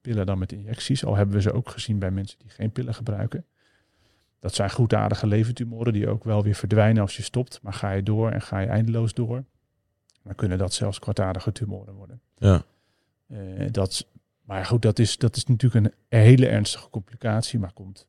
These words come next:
Speaker 1: heel weinig voor. Ehm, ja, dus de, de, de levertoxiciteit, eh, is er wel, meer voor pillen dan injecties, maar het is, eh, het is niet alsof je daardoor absoluut nooit pillen mag gebruiken. Het is maar net hoe je ze gebruikt, welke dosering, hoe lang.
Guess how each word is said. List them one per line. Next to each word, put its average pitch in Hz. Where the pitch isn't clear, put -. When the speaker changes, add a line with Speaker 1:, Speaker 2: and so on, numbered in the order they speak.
Speaker 1:
heel 104
weinig 98
voor. 113
Ehm, 107
ja, 98
dus 104
de, 127
de, 120
de 113
levertoxiciteit, 123
eh, 110
is 135
er 113
wel, 139
meer 117
voor -
pillen 104
dan 101
injecties, 110
maar 104
het 101
is, 107
eh, 107
het -
is 104
niet 120
alsof -
je 123
daardoor 107
absoluut -
nooit 110
pillen 113
mag 101
gebruiken. 101
Het -
is 104
maar 113
net 117
hoe 139
je 139
ze 117
gebruikt, 107
welke 110
dosering, 107
hoe 113
lang. 110